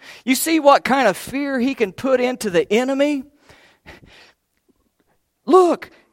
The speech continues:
they rise up. They're looking around. We are surrounded.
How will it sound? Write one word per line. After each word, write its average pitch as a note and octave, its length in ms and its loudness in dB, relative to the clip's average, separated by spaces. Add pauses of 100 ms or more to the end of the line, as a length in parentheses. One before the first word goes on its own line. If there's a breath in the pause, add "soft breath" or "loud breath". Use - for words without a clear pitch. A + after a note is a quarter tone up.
(160 soft breath)
they E4 460 8
rise B3+ 680 4
up. D#4 340 4 (540 soft breath)
They're E4 220 4
looking D4+ 340 0
around. C4 560 0
We E4+ 220 4
are A#3+ 260 6
surrounded. A#3+ 760 0